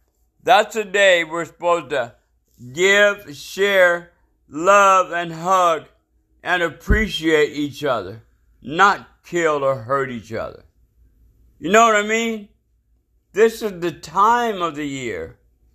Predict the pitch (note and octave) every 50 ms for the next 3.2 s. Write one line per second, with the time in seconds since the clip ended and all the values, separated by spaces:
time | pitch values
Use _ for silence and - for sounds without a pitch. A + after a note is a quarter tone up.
0 | _ _ _ _ _ - - D#3 F3 F3+ E3+ F3 E3+ D3 - - _ - F#3+ G#3+
1 | A#3 A3+ G3 - - - E3 D3+ D#3 E3 E3 D#3+ D#3 C#3 A#2+ - F3+ G#3 A#3 G#3+
2 | F#3 D#3+ C#3+ C3 A#2+ A#2 F3+ G3 G3+ G3 - - - - - - F#3+ D#3+ - -
3 | - _ _